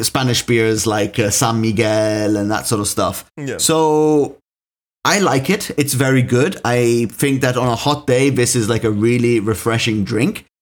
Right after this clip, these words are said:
Speaker 1: Maybe not to drink, like, in the full summer heat, but, like, in the evenings. You know, it's just got a
Speaker 2: Okay.
Speaker 1: bit more flavor to it. So I wouldn't say it's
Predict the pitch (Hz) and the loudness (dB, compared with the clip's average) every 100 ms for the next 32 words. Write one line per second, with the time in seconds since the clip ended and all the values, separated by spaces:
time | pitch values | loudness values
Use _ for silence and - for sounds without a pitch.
0 | _ _ - 123 185 214 202 190 190 170 | _ _ -4 -2 2 2 2 0 -2 -2
1 | 135 160 151 143 - 127 131 127 - - | 0 2 2 0 -2 0 2 0 -4 -16
2 | - 139 139 127 123 123 139 135 127 - | -2 2 4 4 2 0 0 2 2 0
3 | 135 131 113 - 143 175 - - 120 123 | 0 2 2 0 0 0 -2 -4 -2 -2
4 | 127 123 113 127 127 113 98 - - - | 0 0 2 2 2 0 -4 -10 -14 -14
5 | _ _ _ _ - 113 110 120 - 143 | _ _ _ _ -6 -2 0 0 0 0
6 | 147 120 135 135 123 - 123 127 113 107 | 2 2 0 0 0 0 0 2 2 0
7 | 104 92 127 120 - - - 135 170 185 | -2 -2 0 0 -2 -8 -2 2 2 2
8 | - 160 151 139 135 - 135 123 - - | 2 2 2 4 2 0 0 0 -2 -2
9 | - | -2